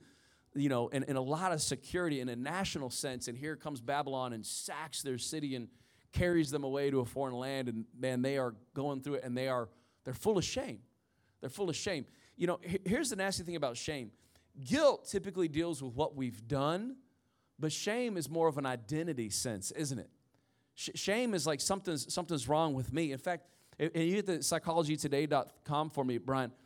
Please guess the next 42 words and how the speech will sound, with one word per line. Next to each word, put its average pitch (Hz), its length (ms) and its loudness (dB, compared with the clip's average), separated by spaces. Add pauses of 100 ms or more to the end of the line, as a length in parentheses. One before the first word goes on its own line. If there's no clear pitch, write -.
(280)
This 165 140 2
is 185 80 2
what 190 120 4
Psychology 160 540 2
Today 139 260 0
says. 139 200 0
It 131 80 -2
says, 123 120 -2
"Shame 214 320 0
informs 185 400 2
us 175 140 -2
of 151 100 -2
an 143 80 0
internal 214 400 0
state 190 400 2
of 139 140 0
inadequacy." 131 800 0 (580)
Isn't, 180 240 -4
isn't 185 180 0
that 185 160 2
sad? - 340 -2 (400)
Shame 214 280 2
can 180 140 0
lead 208 140 6
us 196 140 6
to 165 80 2
feel 190 220 4
as 160 120 4
though 165 100 4
our 160 80 4
whole 202 280 2
self 202 560 2 (100)
is - 160 -2
flawed, 147 640 2 (440)
bad, 160 480 4 (340)
subject 190 560 4
to 175 100 6
exclusion, 139 640 0 (300)
and 139 80 -2
it 123 120 -4
motivates 185 640 2
us 170 380 -2